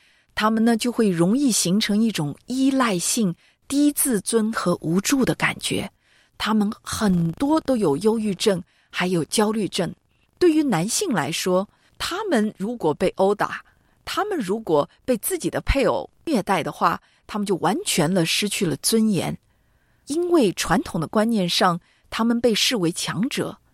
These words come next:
而很多在家庭当中受虐的男性是不敢出去求助的，因为他们得不到人的同情和怜悯，反而是嘲笑。对于老年人来说，因为他们行动缓慢、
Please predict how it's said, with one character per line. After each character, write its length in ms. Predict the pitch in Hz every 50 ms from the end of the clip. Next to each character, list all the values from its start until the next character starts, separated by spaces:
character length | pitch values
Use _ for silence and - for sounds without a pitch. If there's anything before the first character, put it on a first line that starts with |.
| _ _ _ _ _ _ _ _
而 180 | - 196 220
很 360 | 233 - - 202 175 160 160 170
多 260 | - 277 302 330 339
在 180 | - - 262 196
家 220 | - - 285 - 381
庭 180 | - 214 202
当 180 | 214 240 233 247
中 180 | 240 262 247 254
受 280 | - - 339 302 226
虐 180 | 208 240 247 185
的 100 | 160 151
男 260 | 160 151 - 156 196
性 260 | 233 - - 262 202 180 - _ _ _ -
是 200 | - - - 330
不 140 | - - -
敢 240 | - 214 190 208
出 180 | - - - 220
去 160 | - - 202
求 280 | 175 - - - 147 175
助 220 | - 311 294 226
的， 200 | - - - - - _ _ _ _ _ _ _ _ _
因 220 | 233 254 269 277
为 120 | 269 220 190
他 160 | - - 214
们 140 | 208 202 202
得 180 | - 156 165 254
不 120 | - 370
到 180 | - 330 277 208
人 200 | 170 165 156 170
的 120 | 180 185
同 280 | - - - 160 180 247
情 220 | - - 160 170
和 120 | 190 196 180
怜 200 | - 160 156 180
悯， 260 | 247 240 180 170 - - - - _
反 180 | - - - -
而 60 | - 156
是 140 | - - 185
嘲 220 | - - - -
笑。 300 | 156 - - 240 - - _ _ _ _ _ _ _ _ _ _ _ _ -
对 100 | 262 233
于 100 | 240 233
老 240 | 220 165 - 139
年 200 | 151 160 170 208
人 180 | 269 269 202 180
来 180 | 170 147 151 156
说， 380 | - - 185 180 170 175 202 - _ _ _ _ _ _ -
因 100 | 226 220
为 60 | 214
他 140 | 214 214 208
们 280 | 202 202 208 208 226 226
行 320 | - - - 175 185 208
动 220 | 226 254 214 190 196
缓 260 | - - 165 156 -
慢、 420 | 143 180 220 254 240 196 170 175